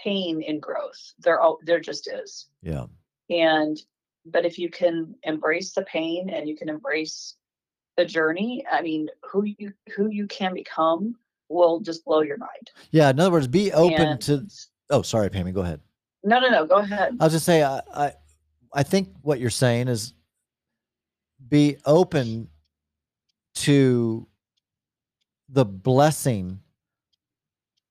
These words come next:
Speaker 2: of what could come after the divorce. In oth-, in other words,
Speaker 1: Yes.
Speaker 2: being, it could be the best thing that ever happened to you, even though it's gonna be the most painful or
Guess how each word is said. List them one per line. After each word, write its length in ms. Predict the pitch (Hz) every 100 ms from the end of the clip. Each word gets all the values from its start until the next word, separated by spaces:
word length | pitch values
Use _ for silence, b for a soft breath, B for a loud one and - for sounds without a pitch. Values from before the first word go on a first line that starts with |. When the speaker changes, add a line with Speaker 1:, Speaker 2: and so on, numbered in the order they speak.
| _ _ 131
Speaker 2:
of 180 | 123
what 220 | 123 139 -
could 180 | 131
come 240 | - 127 117
after 340 | 107 110 113
the 120 | 95
divorce. 440 | 90 92 - 87 -
In 120 | 143
oth-, 160 | 160 160
in 80 |
other 120 | 175 170
words, 360 | 151 127 - b b b b b _ _
Speaker 1:
Yes. 420 | 185 165 151 135
Speaker 2:
being, 420 | 123 202 196 170 139 _ _ _ _ _ _ _ _ _ -
it 160 | 180 -
could 160 | 180
be 120 | 180
the 120 | 175 127
best 400 | 98 165 147 -
thing 140 | 156
that 120 | 147
ever 180 | 143 131
happened 380 | 120 127 127 107
to 100 | 107
you, 160 | 98
even 200 | 104 117
though 120 | 123 113
it's 120 | -
gonna 180 | 127 117
be 360 | 117 110 104
the 120 | 101
most 220 | 107 104 -
painful 600 | 107 104 107 101 90 82
or 280 | 110 95 85